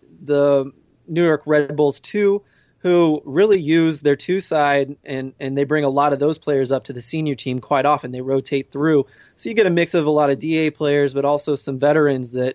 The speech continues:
you know, really deserve to play in M L S on a regular, uh, basis. Um, the Monarchs, at some point, uh, Real Salt Lake built them their own, um, their own area, their own training facilities,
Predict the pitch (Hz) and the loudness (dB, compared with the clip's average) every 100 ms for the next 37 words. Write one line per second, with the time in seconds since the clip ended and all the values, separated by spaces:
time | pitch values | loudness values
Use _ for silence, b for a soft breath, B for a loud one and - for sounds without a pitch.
0 | 127 135 127 120 139 151 135 113 123 131 | -8 -8 -6 -2 2 4 2 -2 -2 2
1 | 143 127 - - 131 131 131 127 135 139 | 2 2 -4 -4 -2 -2 -2 -2 -2 -2
2 | 127 127 127 123 120 117 131 120 117 139 | -2 0 0 0 -2 -4 -6 -6 0 2
3 | 147 127 - B B B B B - 131 | 2 -4 -8 B B B B B -4 0
4 | 127 127 123 123 - _ _ - _ - | 2 2 -2 -6 -12 _ _ -20 _ -4
5 | 143 156 220 339 415 - - - - 175 | -2 2 0 0 -2 -4 -12 -12 -6 -4
6 | 175 - 320 403 - 226 208 180 - 160 | -2 -4 -6 -4 0 2 2 0 0 0
7 | 160 180 175 185 175 151 147 117 156 180 | 4 2 2 2 2 2 0 0 0 0
8 | - 160 151 135 139 - 151 160 165 165 | -2 -2 0 0 0 -2 -2 0 -2 -4
9 | b b b b 151 139 139 135 135 139 | b b b b -10 -4 -2 0 -2 -2
10 | 143 143 147 156 147 147 147 147 135 127 | 0 0 2 2 0 -2 0 2 2 0
11 | 127 135 139 143 143 123 160 147 139 127 | -2 0 0 0 0 -4 -2 -2 -2 -6
12 | 127 - 131 127 127 123 | -6 -2 -2 0 -2 -6